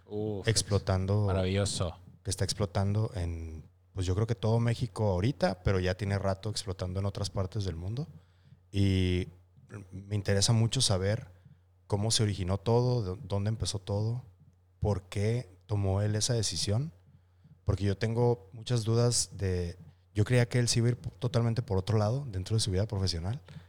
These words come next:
Speaker 2: Y fíjate, con lo que se encontró, que se me hace muy curioso. Entonces, eh, lo más probable es que, eh, si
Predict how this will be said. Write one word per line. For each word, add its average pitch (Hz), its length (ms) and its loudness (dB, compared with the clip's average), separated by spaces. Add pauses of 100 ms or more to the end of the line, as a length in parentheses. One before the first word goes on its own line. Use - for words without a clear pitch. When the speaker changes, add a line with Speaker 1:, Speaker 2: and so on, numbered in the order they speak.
(340)
Speaker 2:
Y 90 500 2
fíjate, 131 360 -2 (200)
con 104 100 -4
lo 95 100 2
que - 60 -4
se 92 100 0
encontró, 87 380 -2 (280)
que 107 80 -8
se 92 100 -2
me 87 80 -2
hace 92 120 -2
muy 101 140 0
curioso. 104 380 0
Entonces, 95 480 -2 (480)
eh, 98 140 2
lo 98 100 4
más 98 180 4
probable 113 320 6
es 110 100 4
que, 117 400 6 (140)
eh, 92 320 0 (760)
si 95 580 2